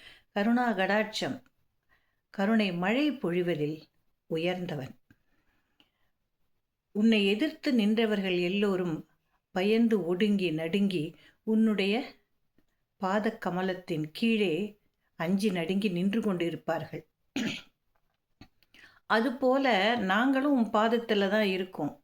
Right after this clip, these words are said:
அங்க பாதம் பணிந்து அந்த கமல பொற்பாதங்களை காண்பதற்கும் உன்னுடைய அருளை பெறுவதற்கும்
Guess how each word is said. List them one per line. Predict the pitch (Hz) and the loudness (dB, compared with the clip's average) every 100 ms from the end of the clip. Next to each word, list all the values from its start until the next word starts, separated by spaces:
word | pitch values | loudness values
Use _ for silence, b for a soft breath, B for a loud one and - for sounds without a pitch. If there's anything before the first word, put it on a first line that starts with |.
| _ | _
அங்க | - 175 185 | -8 -6 -4
பாதம் | 185 190 190 220 208 | -2 0 0 2 0
பணிந்து | 196 180 202 202 175 156 b b b b | 0 0 0 0 -4 -8 b b b b
அந்த | - 202 196 | -2 0 0
கமல | 190 190 220 202 190 | 0 0 2 0 0
பொற்பாதங்களை | 202 - - 185 214 220 196 175 | -4 -4 -2 0 2 2 2 0
காண்பதற்கும் | 170 190 196 190 180 151 156 165 151 - _ | -2 -2 0 0 -2 -4 -6 -8 -8 -8 _
உன்னுடைய | 185 190 175 175 | -2 0 0 0
அருளை | 180 220 208 185 | 2 2 0 -2
பெறுவதற்கும் | 180 196 196 170 156 - 156 | -2 0 0 -2 -6 -8 -10